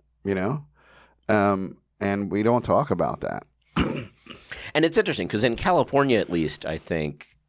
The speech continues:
Speaker 2: people do understand that only because, you know, no matter where you are in the ecosystem in California,
Speaker 1: Yeah.
Speaker 2: you,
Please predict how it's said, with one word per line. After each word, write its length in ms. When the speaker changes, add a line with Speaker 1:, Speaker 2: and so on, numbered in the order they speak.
Speaker 2:
people 260
do 320
understand 460
that 120
only 240
because, 680
you 100
know, 100
no 220
matter 260
where 220
you 180
are 300
in 80
the 80
ecosystem 440
in 80
California, 680
Speaker 1:
Yeah. 160
Speaker 2:
you, 240